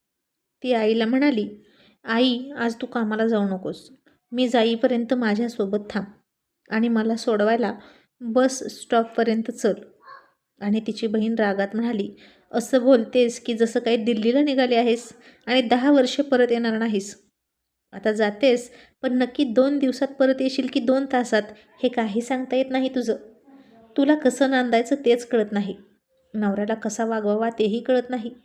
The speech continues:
किती त्रास देशील आईला आणि आम्हाला. जरा सगळ्या गोष्टी स्वतः फेस कर ना. काहीही झालं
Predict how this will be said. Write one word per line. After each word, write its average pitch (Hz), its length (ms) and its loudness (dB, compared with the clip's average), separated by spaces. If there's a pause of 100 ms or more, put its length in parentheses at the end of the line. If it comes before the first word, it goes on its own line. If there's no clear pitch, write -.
(480)
किती 320 360 -2
त्रास 247 260 2
देशील 247 340 -2
आईला 220 360 0 (220)
आणि 226 220 0
आम्हाला. 214 460 0 (1500)
जरा 233 260 0
सगळ्या 226 400 0
गोष्टी 233 320 0
स्वतः - 300 -2
फेस 247 320 -2
कर 277 220 0
ना. 202 120 -6 (640)
काहीही 254 440 4
झालं 240 360 2